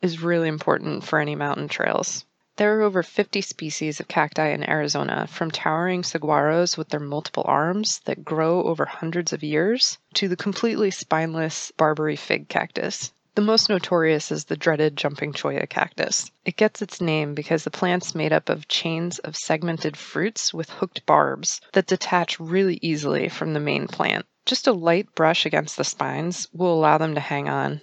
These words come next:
making you feel like they jumped onto you from out of nowhere. The segments are commonly blown off the mother plant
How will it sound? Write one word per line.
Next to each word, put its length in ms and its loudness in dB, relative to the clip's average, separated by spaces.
making 280 2
you 100 2
feel 200 0
like 160 0
they 100 4
jumped 280 0
onto 240 0
you 200 -2
from 180 -4
out 200 2
of 100 -6
nowhere. 480 -2
The 80 8
segments 500 2
are 60 2
commonly 540 0
blown 340 2
off 200 -2
the 80 -6
mother 240 0
plant 400 -2